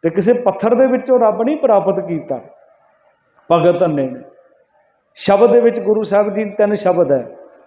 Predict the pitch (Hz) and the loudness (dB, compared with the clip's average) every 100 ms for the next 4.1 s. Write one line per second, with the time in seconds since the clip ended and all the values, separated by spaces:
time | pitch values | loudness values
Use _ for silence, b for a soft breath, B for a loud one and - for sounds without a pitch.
0 | 131 175 170 170 196 196 202 196 208 208 | 2 4 4 4 2 2 2 2 2 2
1 | 208 220 220 - - - _ - 190 196 | 0 -2 -2 -10 -20 -20 _ -4 -2 2
2 | 190 180 196 185 147 165 160 135 123 131 | 2 2 2 0 0 -2 0 0 -2 -10
3 | - - b b - 214 247 - 208 214 | -16 -20 b b -2 0 0 0 0 0
4 | 208 | 2